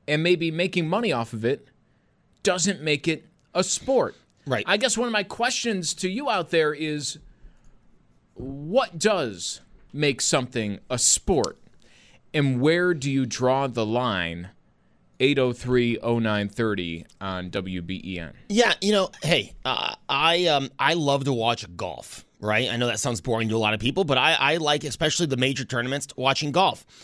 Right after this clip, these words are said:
Speaker 2: Um, but, you know, let's be honest, uh, golf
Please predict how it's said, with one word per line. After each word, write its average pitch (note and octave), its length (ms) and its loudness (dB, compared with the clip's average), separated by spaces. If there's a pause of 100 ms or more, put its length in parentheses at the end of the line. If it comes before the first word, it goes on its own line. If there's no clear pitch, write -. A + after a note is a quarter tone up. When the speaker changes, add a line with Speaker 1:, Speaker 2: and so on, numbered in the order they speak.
(340)
Speaker 2:
Um, D3+ 460 2 (100)
but, E3 220 4 (200)
you A3+ 80 -2
know, C3 280 0
let's E3 140 -2
be D3+ 140 0
honest, B2+ 460 -2 (240)
uh, B2+ 460 2 (160)
golf D#3+ 580 2